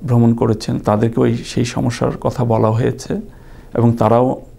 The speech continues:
আশ্বাস দিয়েছেন যে এ ব্যাপারে আন্তরিকভাবে চেষ্টা করবেন। আরেকটি বিষয়, এ, বলে আমি শেষ করতে চাই। এ, এখানে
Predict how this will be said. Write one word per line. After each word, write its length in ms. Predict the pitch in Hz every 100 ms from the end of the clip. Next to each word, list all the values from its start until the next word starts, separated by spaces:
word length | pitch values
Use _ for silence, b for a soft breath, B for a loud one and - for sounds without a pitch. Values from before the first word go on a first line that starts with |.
| - - - - - -
আশ্বাস 380 | 113 - 123
দিয়েছেন 540 | 120 117 113 - - -
যে 100 | -
এ 120 | - 110
ব্যাপারে 380 | 117 - 127
আন্তরিকভাবে 760 | - 113 123 120 - - 110 - - B B B B -
চেষ্টা 280 | 113 - 120
করবেন। 340 | - - - - - -
আরেকটি 280 | - 180 -
বিষয়, 400 | 180 165 180 214
এ, 40 | 285 - - - - - - - - - 113
বলে 180 | 117 113
আমি 160 | 117
শেষ 260 | 117 120 117
করতে 320 | 123 117 110
চাই। 280 | - 107 135
এ, 1160 | 233 247 - - - - - - - - - -
এখানে 580 | 135 170 170 170 156